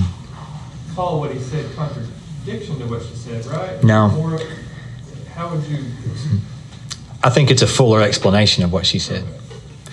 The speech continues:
Speaker 2: Even that resurrection that she's looking for, even that future resurrection is only possible because of Jesus. So it's, don't look so much, yeah,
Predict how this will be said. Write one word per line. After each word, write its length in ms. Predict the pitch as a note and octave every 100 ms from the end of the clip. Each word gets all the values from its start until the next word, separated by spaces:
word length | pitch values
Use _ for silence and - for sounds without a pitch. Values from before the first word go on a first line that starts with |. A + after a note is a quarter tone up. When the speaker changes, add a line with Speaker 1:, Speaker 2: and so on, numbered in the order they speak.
| - -
Speaker 2:
Even 300 | F#3+ F#3+ D3+
that 200 | E3 E3
resurrection 640 | D#3+ C3 C3+ C3+ - C3
that 120 | A#2+
she's 280 | - D3 C3+
looking 380 | A#2+ B2+ C#3+ C#3+
for, 400 | - D3 D#3+ D#3+ - - - - - - - - - - -
even 480 | E3 G3+ F3+ F#3+ E3
that 480 | C3+ E3 F#3 E3 -
future 360 | - G#3 F3
resurrection 680 | C3+ B2 A2+ A2+ G#2+ - G2 E2+ - -
is 160 | C#3 D#3
only 300 | D#3+ E3+ E3
possible 500 | E3 D3+ C3+ - B2
because 260 | A#2 A#2+
of 80 | A2+
Jesus. 560 | G#2+ G#2+ F#2 F2 - - - - - - -
So 240 | - C#3+
it's, 300 | C#3 - - - - - - - - - - - C#3 -
don't 220 | F3+ D#3
look 280 | D3+ F3+ -
so 300 | - C#3+ D3+
much, 600 | D3 D3 - - - D#3+
yeah, 300 | D3 C#3